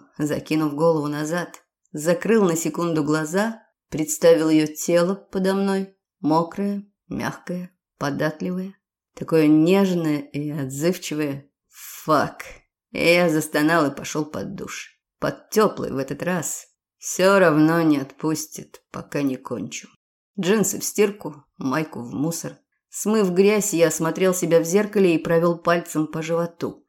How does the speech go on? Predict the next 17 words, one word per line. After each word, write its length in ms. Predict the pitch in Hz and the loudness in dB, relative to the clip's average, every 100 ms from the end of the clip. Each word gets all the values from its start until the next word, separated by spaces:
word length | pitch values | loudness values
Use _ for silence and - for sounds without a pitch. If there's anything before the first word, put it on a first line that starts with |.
| _ _ | _ _
Царапины 880 | - 147 147 160 160 180 175 175 - | -4 0 4 4 2 -4 -2 -4 -6
от 200 | 151 156 | -10 -2
её 220 | 156 151 | 2 2
ногтей 560 | 147 143 - - 151 165 | 0 -2 -8 -2 0 0
почти 460 | - - - 147 | -6 -12 -8 -6
затянулись. 760 | 143 139 143 165 190 143 - - _ _ _ | -6 -4 -2 0 -2 -4 -10 -18 _ _ _
И 80 | 170 | 0
я 180 | 175 170 | 2 2
сразу 520 | - 175 180 170 165 | 0 2 4 2 0
представил, 800 | - 156 147 - 185 185 175 156 | -2 -4 -4 -2 2 4 4 2
как 240 | 156 143 | -4 -8
она 260 | 156 156 160 | -2 -2 -2
оставляет 640 | 151 - 151 160 170 160 | -4 -4 -4 0 0 0
мне 220 | 151 156 160 | -4 -4 -4
новые. 580 | 175 214 147 131 123 _ _ _ | -2 -2 -4 -6 -10 _ _ _
Это 200 | 151 147 | -4 0
бесило. 640 | 151 175 - 143 139 151 | 0 -2 -2 -2 -2 -4